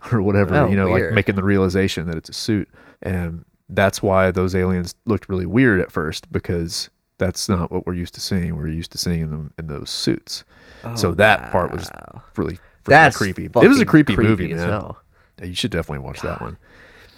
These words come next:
Speaker 2: Yeah, like, literally,
Speaker 1: It's kinda
Speaker 2: I mean,
Speaker 1: old, but
Speaker 2: pretty
Speaker 1: it's
Speaker 2: much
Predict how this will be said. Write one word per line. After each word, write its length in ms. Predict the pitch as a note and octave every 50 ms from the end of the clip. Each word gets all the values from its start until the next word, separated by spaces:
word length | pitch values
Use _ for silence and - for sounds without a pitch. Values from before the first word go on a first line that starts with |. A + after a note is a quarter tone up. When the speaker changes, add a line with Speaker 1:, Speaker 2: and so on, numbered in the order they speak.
| _ _ _ - -
Speaker 2:
Yeah, 160 | E3+ F#3+ F#3+
like, 240 | C3+ A#2+ B2+ B2 -
literally, 280 | C3+ D3 E3 G3 F#3 D#3
Speaker 1:
It's 100 | A#2+ -
kinda 140 | - B2+ B2+
Speaker 2:
I 20 |
mean, 160 | C3+ C3+ B2+ F#2
Speaker 1:
old, 220 | F#2 G2+ G#2 -
but 220 | - D2 D2+ -
Speaker 2:
pretty 220 | - F#2+ F2 - G#3+
Speaker 1:
it's 60 | A3
Speaker 2:
much 200 | A3 E3+ - -